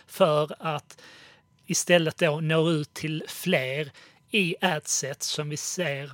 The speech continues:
har ett, en bättre kostnad per resultat och där vi även ser att det kostar mindre att nå ut till målgruppen. Här får man ju såklart tänka på att det kan ju finnas målgrupper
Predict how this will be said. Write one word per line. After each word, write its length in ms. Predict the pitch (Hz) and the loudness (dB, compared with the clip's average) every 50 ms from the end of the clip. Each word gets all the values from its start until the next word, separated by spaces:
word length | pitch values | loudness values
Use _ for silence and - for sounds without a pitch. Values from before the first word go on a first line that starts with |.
| - - - _ | -18 -20 -20 _
har 400 | - - 156 151 143 139 139 - - _ _ _ _ _ _ _ _ _ _ | -4 -2 -2 -2 -2 -4 -6 -10 -14 _ _ _ _ _ _ _ _ _ _
ett, 140 | - 160 - _ _ - _ | -12 -12 -12 _ _ -16 _
en 200 | - 170 156 147 | -6 -4 -4 2
bättre 380 | 123 190 202 196 - - 208 190 | 4 4 4 4 2 -2 -4 -4
kostnad 420 | - - 190 - - 180 185 - | -2 -2 -4 -4 -4 -6 -8 -6
per 140 | - 160 165 | -4 -4 -4
resultat 640 | 156 156 - - 165 160 - - 156 135 135 143 - | -4 -4 -6 -6 -6 -8 -6 -4 -4 -4 -4 -8 -12
och 120 | - - 143 | -14 -8 -6
där 100 | 160 143 | -6 -4
vi 100 | 143 156 | -2 -2
även 280 | 151 151 143 147 143 | -2 -2 -4 -4 -6
ser 260 | - - 160 143 135 - | -6 -4 -6 -6 -8 -10
att 120 | - - - | -14 -14 -14
det 80 | 156 | -12
kostar 640 | - - - - 147 160 - - - - - - 127 | -8 -6 -2 0 0 2 2 2 0 0 -2 -4 -2
mindre 480 | 151 170 190 151 135 131 139 147 156 147 | -2 0 0 -2 -2 -6 -10 -10 -8 -8
att 160 | - - - | -8 -6 -6
nå 180 | 151 151 160 | -4 -4 -4
ut 200 | 165 151 143 - | -4 -4 -6 -8
till 220 | - - 156 156 139 | -6 -6 -6 -6 -4
målgruppen. 640 | 147 165 196 240 233 208 214 - - - 175 185 190 - _ _ _ - - - - - - - - - - - - _ _ | 0 0 0 0 0 -4 -8 -10 -10 -10 -12 -12 -12 -14 _ _ _ -8 -8 -8 -8 -12 -16 -18 -20 -20 -20 -20 -20 _ _
Här 160 | - 190 196 | 4 4 6
får 120 | - - 208 | 6 6 4
man 180 | 214 220 208 | 4 4 4
ju 120 | 196 190 175 | 4 4 4
såklart 460 | - - 185 - - 196 175 165 - | 2 2 2 2 6 6 6 6 6
tänka 300 | - 175 170 - - 165 | 4 2 2 2 0 0
på 320 | - - 170 147 139 143 | 2 2 2 2 0 -2
att 100 | 143 - | -6 -8
det 80 | - 165 | -10 -6
kan 260 | - - 175 160 151 | -4 -2 -2 -2 -2
ju 60 | 151 | -4
finnas 380 | 147 - 208 220 202 170 - - | -4 -2 -2 0 0 -2 -2 -2
målgrupper 680 | 170 165 170 165 165 165 143 - - - 151 147 147 | 0 0 0 0 0 -2 -4 -6 -6 -6 -4 -4 -4